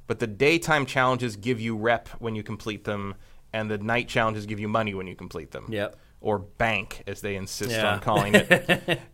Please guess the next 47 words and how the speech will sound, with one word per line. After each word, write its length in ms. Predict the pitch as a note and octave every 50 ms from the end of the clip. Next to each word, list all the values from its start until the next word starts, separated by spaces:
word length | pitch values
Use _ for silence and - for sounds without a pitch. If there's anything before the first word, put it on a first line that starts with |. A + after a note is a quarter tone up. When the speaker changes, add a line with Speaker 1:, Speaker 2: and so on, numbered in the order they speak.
| - -
Speaker 1:
And, 320 | B2 A#2+ B2 B2 B2 B2 B2
um, 400 | A#2+ B2+ B2 A#2+ A#2 A#2 A#2 A2
so 100 | - D3
I 120 | D3 E3
was 160 | F#3 F#3+ E3 C3+
doing 220 | D3+ E3 D#3+ D3+
the 60 | C3+ A#2+
day 240 | G#2+ C3 C3+ C#3 C3+
challenges, 500 | - - C3+ B2 A#2+ A#2 G#2+ A#2 A2+ A2
and 260 | A#2+ A#2 A2+ A#2 G#2
I 140 | - B2+ D3 E3
had 120 | E3 D#3
a 60 | C#3+
weird, 420 | C3 B2+ C3+ C3+ B2+ G#2+ G#2 - -
I 60 | B2+
had 80 | D#3+ E3
a 60 | D#3
glitch 380 | G#2+ B2 A#2+ D3 D3+ - - -
where 120 | B2 B2
I 80 | A#2+ A#2
did 240 | G#2+ B2 C3+ C3+
it, 160 | C#3 C#3 C#3 C#3
and 180 | - A#2+ A#2+ A#2+
then 100 | B2+ B2+
it 280 | B2+ G2 D#2 A2+ - -
didn't 320 | - C3 B2 C3 B2+ - -
count. 320 | - - - A#2+ A#2+ -
It 60 | B2+
gave 200 | A#2 - C#3 D3+ D3+
me 60 | D#3+
the 100 | D3 C#3 B2+
rep, 240 | B2 B2+ C3+ C3+ -
but 100 | C3+ A#2
it 100 | A#2 -
said 180 | - - C3 A#2
the 80 | A#2
challenges 400 | A2 - B2+ A#2 A#2+ A#2+ A#2 G#2+
weren't 160 | A2+ A2+ A2
complete, 320 | - A2+ G#2 - A#2+ B2+ -
so 80 | -
I 20 | A#2
had 40 | A2
to 60 | A2
do 120 | A2 A#2 A2+
it 60 | G#2+
again. 540 | G2 F#2+ - G#2 G2+ A2 B2 C#3 D3+ D#3 C#3+
Speaker 2:
Uh-huh. 360 | - A2 A2 G#2+ G#2+ G#2+ G#2+